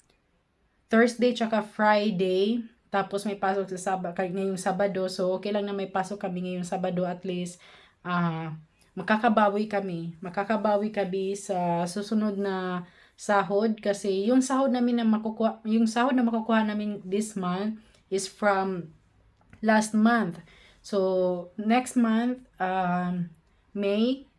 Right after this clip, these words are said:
So, may holiday kami. Makukuha namin yan, yung sahod na yan sa, by June. So, at least makakabawi kami kasi,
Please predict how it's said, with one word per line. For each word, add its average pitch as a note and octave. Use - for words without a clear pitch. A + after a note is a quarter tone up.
So, -
may G3
holiday G#3+
kami. G#3
Makukuha A3+
namin A#3+
yan, A3+
yung A3
sahod G#3
na G#3
yan F#3+
sa, -
by F#3+
June. F3
So, F#3+
at G3+
least A#3
makakabawi G#3+
kami G3+
kasi, F#3